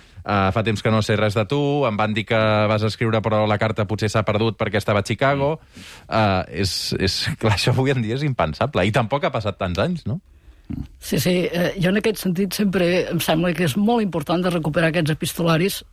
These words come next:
Speaker 2: singularment els de l'exili, que era l'única possibilitat de comunicació amb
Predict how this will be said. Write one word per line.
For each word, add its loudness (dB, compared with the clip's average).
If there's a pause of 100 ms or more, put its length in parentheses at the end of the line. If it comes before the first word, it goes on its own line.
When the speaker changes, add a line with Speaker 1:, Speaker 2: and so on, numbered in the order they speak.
(160)
Speaker 2:
singularment 0
els 2
de 0
l'exili, 0
que 2
era 2
l'única 0
possibilitat 0
de 0
comunicació 0 (340)
amb 2